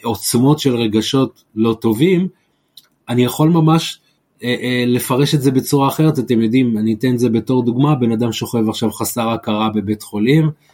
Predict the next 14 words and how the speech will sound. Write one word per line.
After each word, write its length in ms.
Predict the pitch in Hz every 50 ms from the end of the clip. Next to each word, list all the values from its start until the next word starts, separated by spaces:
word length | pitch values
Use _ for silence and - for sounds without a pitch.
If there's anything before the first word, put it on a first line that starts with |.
| _ _ _ _ -
במשך 480 | 107 107 110 117 113 - 113 107 - 123
יום, 320 | 123 131 143 135 120 110
יומיים, 520 | 110 107 104 113 120 127 127 123 113 110
שלושה, 540 | 104 - - 101 101 - - 135 131 135 139 131 - - _ _ _ _ _ _ _ 98
ואז 320 | 107 120 131 143 - -
פתאום 320 | - 131 123 - 147 143 139
הוא 100 | 135 127
צועק 460 | - - 127 127 131 139 143 139 -
ככה 340 | 127 120 - - 113 110 110
מה-, 720 | 110 110 107 107 107 107 107 107 104 104 101 101 101 98 98 - _ _ _ _ _ _ _ - -
"איי!", 680 | 156 170 175 170 170 170 170 170 170 156 120 95 85 - _ _ _ _ _ _ -
הרופאים 460 | 113 107 113 110 - - 151 151 160
רצים 480 | 139 139 - - - - 160 170 180 165
אליו 440 | 147 131 120 120 117 120 123 113